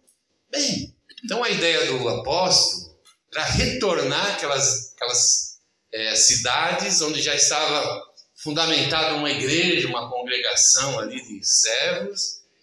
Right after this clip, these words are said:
e animá-los e fortalecer a fé deles, que era muito importante, principalmente se nós pensarmos que naquele tempo não havia nenhum tipo de comunicação fácil, uma,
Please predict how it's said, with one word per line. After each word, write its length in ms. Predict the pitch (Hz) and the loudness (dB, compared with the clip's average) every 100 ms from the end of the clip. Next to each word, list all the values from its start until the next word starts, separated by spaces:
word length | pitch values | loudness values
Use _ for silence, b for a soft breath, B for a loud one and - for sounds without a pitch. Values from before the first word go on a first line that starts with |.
| _ - | _ -6
e 80 | 202 | -2
animá-los 880 | 254 277 208 254 277 220 156 139 | 0 2 4 4 2 2 2 2
e 80 | 170 | 0
fortalecer 640 | - 190 196 180 160 - | 0 0 0 2 4 4
a 60 | 190 | 4
fé 240 | 190 143 | 0 -2
deles, 460 | 123 160 202 190 - | 0 0 0 0 -2
que 60 | 139 | -2
era 100 | 135 | -4
muito 240 | 160 160 | -4 -8
importante, 580 | 151 135 123 156 180 - 107 110 _ _ B B B | -10 -8 -4 -2 -4 -6 -14 -18 _ _ B B B
principalmente 420 | - - 156 185 185 | 0 0 2 0 0
se 40 | |
nós 200 | 190 185 | 0 0
pensarmos 340 | 175 170 170 | 2 2 0
que 60 | 170 | -4
naquele 340 | 160 165 151 | -6 -6 -6
tempo 240 | 151 170 - - B B _ - | -4 -4 -6 -14 B B _ -8
não 220 | 147 165 | -4 -2
havia 460 | 135 127 156 175 165 139 - - _ | -2 -2 0 2 2 0 -4 -10 _
nenhum 240 | 127 170 180 | -4 -4 0
tipo 320 | - 170 165 | 0 0 -4
de 140 | 151 151 | -6 -6
comunicação 760 | 151 147 147 147 139 147 139 135 | -4 -4 -4 -2 2 2 2 -2
fácil, 460 | 135 156 156 - | 0 0 2 0
uma, 160 | 120 117 | -2 -4